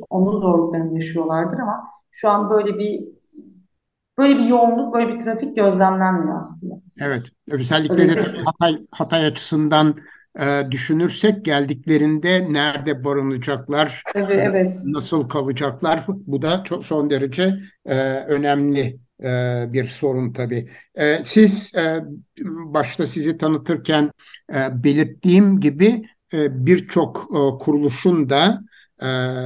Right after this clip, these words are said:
Speaker 2: üyesi durumundasınız, yönetim kurulu üyesi dur-, durumundasınız. E, başkanlık ve başkan yardımcılıkları yapıyorsunuz. E, bu kuruluşların, e, bölgede şu anda, e,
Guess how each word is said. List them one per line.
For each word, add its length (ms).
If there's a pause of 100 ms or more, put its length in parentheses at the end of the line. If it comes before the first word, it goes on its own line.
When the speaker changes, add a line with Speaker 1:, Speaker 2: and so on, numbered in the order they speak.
(380)
Speaker 2:
üyesi 460
durumundasınız, 760
yönetim 420
kurulu 520
üyesi 680
dur-, 320
durumundasınız. 960 (340)
E, 240
başkanlık 720
ve 140
başkan 360
yardımcılıkları 1040
yapıyorsunuz. 880 (380)
E, 320
bu 520
kuruluşların, 1000 (380)
e, 260
bölgede 580
şu 440
anda, 640 (320)
e, 320